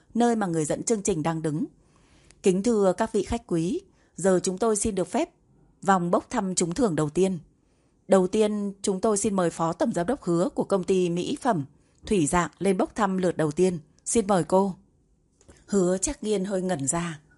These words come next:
ngoảnh đầu lại nhìn Đỗ Giang, thấy mặt hắn đang nghệt ra. Còn giám đốc Vu đứng bên cạnh cứ giục giã luôn mồm.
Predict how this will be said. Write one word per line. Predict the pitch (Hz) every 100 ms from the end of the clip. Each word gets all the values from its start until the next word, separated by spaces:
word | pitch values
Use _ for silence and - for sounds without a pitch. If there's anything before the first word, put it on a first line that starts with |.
| -
ngoảnh | 214 180
đầu | 175 165
lại | 175 151
nhìn | 170 165
Đỗ | 147 -
Giang, | 208 202 185 185
thấy | 202
mặt | 226 226
hắn | 175 160
đang | 208 180
nghệt | 190 -
ra. | 175 170 156 _ _ _ - -
Còn | 202 175
giám | 170 170
đốc | 339
Vu | 214 214 202 190 - _ _ -
đứng | 180 190
bên | 233 196
cạnh | 208 - -
cứ | 233
giục | 226 -
giã | 185 180
luôn | 214 202
mồm. | 180 160